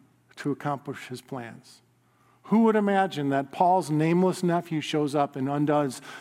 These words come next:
this terrible plot to kill Paul? Who can imagine that the Romans protect Paul and get him away in this moment? There was more to come, there was more to happen, but in this moment, God used the Romans to protect Paul.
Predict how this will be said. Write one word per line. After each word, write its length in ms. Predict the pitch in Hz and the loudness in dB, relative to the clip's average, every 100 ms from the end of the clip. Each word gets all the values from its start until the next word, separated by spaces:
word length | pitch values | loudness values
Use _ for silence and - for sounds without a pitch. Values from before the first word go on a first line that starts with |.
| - | -6
this 180 | 151 139 | -4 -4
terrible 440 | - 156 165 156 139 | -2 -2 0 0 -2
plot 360 | - 156 160 | 0 -2 -2
to 80 | 131 | -12
kill 240 | - 147 | -6 -6
Paul? 400 | 127 139 123 113 _ _ _ - | -4 -6 -6 -8 _ _ _ 2
Who 160 | 233 | 2
can 160 | 220 220 | 4 2
imagine 480 | 202 202 202 160 165 | 4 4 2 2 2
that 160 | 160 | 2
the 60 | 156 | 0
Romans 960 | 123 147 208 247 202 135 123 123 - - - - _ | 0 2 4 4 2 2 -2 -4 -8 -16 -20 -20 _
protect 480 | 160 156 185 180 - | -4 2 2 2 -4
Paul 420 | 156 143 135 139 - _ | 0 2 0 -4 -18 _
and 140 | 139 131 | -6 0
get 140 | 156 | 0
him 100 | 147 | 2
away 320 | 139 143 135 | 0 2 0
in 280 | 135 139 127 | -2 -2 -2
this 200 | 139 135 | -2 -2
moment? 360 | 147 135 117 123 | -4 -4 -6 -4
There 100 | 131 | -2
was 140 | 139 | 2
more 220 | 151 180 | 4 4
to 80 | 202 | 2
come, 340 | 202 202 202 190 | 2 2 2 0
there 120 | 147 | 0
was 120 | 131 | 0
more 220 | 156 180 | 0 2
to 80 | 180 | 2
happen, 440 | 175 180 180 180 | 2 0 0 0
but 120 | 156 135 | 2 0
in 160 | 135 | 0
this 200 | 160 - | 0 0
moment, 440 | 185 170 165 147 - - - _ | -2 0 0 -2 -8 -20 -20 _
God 240 | 156 147 139 | 0 2 2
used 260 | 147 131 | 2 2
the 60 | 143 | -2
Romans 460 | 139 143 135 127 | -2 0 -2 -6
to 60 | - | -12
protect 440 | 131 - 139 - | -14 -6 -8 -6
Paul. 320 | - 120 117 | -8 -8 -8